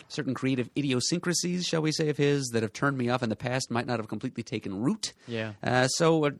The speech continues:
Speaker 1: and, uh, seeing what I've seen here and being impressed by it, uh, has kind of borne that out. I might actually, it, it's not that I've been anti-Miller Daredevil necessarily. It's just that, uh, having read certain other things of his that I didn't like, uh, has made me less than motivated to seek it out.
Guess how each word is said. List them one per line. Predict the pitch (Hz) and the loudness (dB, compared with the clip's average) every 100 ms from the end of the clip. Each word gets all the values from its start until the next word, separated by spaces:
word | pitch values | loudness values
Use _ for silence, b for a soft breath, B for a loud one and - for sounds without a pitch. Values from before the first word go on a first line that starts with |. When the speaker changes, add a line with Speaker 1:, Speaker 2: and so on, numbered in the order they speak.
| 143 | -6
Speaker 1:
and, | 127 127 | -4 -2
uh, | 120 107 - - - | -2 -4 -14 -16 -6
seeing | - 165 | 0 2
what | 143 | 4
I've | 123 | 4
seen | - 131 | 2 0
here | 131 151 123 | 4 6 8
and | 117 | 6
being | 131 120 | 2 2
impressed | 110 - 202 - | 0 2 2 2
by | - 101 | -4 -4
it, | 98 104 | -2 -2
uh, | 98 98 113 | -2 -2 -4
has | 107 | -4
kind | - 131 | -2 -2
of | 104 | -2
borne | 113 117 | 0 0
that | 107 110 | 0 -2
out. | 127 101 | -4 0
I | 120 | 0
might | 139 123 | 0 -2
actually, | 123 - 101 98 B B B B B B B | -2 -4 -6 -6 B B B B B B B
it, | - | -4
it's | - 123 127 180 | -2 -2 0 0
not | 196 | 2
that | 135 | 6
I've | 127 | 6
been | 120 113 113 | 6 4 4
anti-Miller | 135 151 151 151 156 156 135 147 156 143 | 2 2 2 4 4 4 4 4 6 6
Daredevil | 143 156 156 156 | 6 6 4 2
necessarily. | 156 147 135 147 147 143 | -2 -2 0 2 2 2
It's | 120 - | 0 0
just | 143 - | -2 0
that, | 123 - | -2 0
uh, | 120 | 2
having | 120 117 113 | 4 2 4
read | 123 110 | 2 4
certain | 120 113 | -2 0
other | 117 131 | 0 0
things | 123 127 | 0 -2
of | 113 | -2
his | 123 110 | -2 -2
that | 104 | -2
I | |
didn't | 110 107 95 | -2 -4 2
like, | 131 135 - 113 | 2 2 -2 -2
uh, | 107 | 0
has | 113 104 | 0 -2
made | 110 113 | 0 0
me | 107 | 0
less | 104 117 - | 0 0 -2
than | 113 | -2
motivated | 113 107 104 98 | -2 -2 -4 -6
to | 95 | -8
seek | - 98 | -8 -8
it | 90 | -10
out. | 80 - | -10 -14